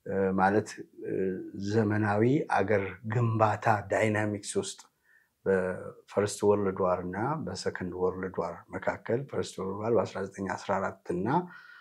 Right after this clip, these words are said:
በአስራ ዘጠኝ አርባ ዘጠኝ ሁለቱ ፈርስት ወርልድ ዋር የተካሄደባቸው ኤፕስ-፣ እ፣ ምዕራፎች ናቸው። በዚህ ውስጥ <clears throat> ሁሉም አፍሪካ ሀገሮች ቅኝ ግዛት ውስጥ የነበሩ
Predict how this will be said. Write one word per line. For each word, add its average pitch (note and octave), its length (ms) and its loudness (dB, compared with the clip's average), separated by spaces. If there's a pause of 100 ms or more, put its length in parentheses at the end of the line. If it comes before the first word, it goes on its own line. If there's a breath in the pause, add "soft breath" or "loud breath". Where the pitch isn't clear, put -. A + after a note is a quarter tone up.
(200 loud breath)
በአስራ G#2 340 0
ዘጠኝ G#2+ 320 0 (100)
አርባ G#2 220 4 (100)
ዘጠኝ A2 340 2 (380 soft breath)
ሁለቱ F#2 320 -4 (720 loud breath)
ፈርስት G2+ 220 0
ወርልድ G2 400 2
ዋር A2 180 0
የተካሄደባቸው F#2 1040 0 (460)
ኤፕስ-፣ F#2 360 -2
እ፣ F#2+ 120 -4 (420)
ምዕራፎች F#2+ 560 0
ናቸው። - 340 -12 (800 loud breath)
በዚህ A2+ 400 6
ውስጥ G3 320 6 (220)
<clears throat> F#3+ 480 10 (1300 loud breath)
ሁሉም D3+ 320 10
አፍሪካ A#2 400 8
ሀገሮች G#2+ 400 4 (100)
ቅኝ B2 260 0
ግዛት G2+ 360 -2
ውስጥ - 240 -12 (300)
የነበሩ F#2 440 -4